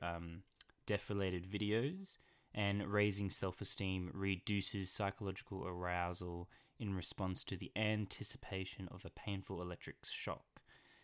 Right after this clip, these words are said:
So it's very psychological. Um, raising our self-esteem basically decreases our anxiety because of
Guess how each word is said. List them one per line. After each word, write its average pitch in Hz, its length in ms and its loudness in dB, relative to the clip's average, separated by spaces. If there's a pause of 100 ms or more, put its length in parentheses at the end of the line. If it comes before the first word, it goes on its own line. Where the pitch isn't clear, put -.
(120)
So 95 440 2
it's 98 180 -6
very 110 360 6
psychological. 101 920 2 (420)
Um, 92 460 2
raising 110 560 4
our 98 120 2
self-esteem 107 960 0 (680)
basically 92 760 -2
decreases 104 720 2
our 95 240 2
anxiety 92 800 0 (480)
because 98 400 -2
of 90 320 -4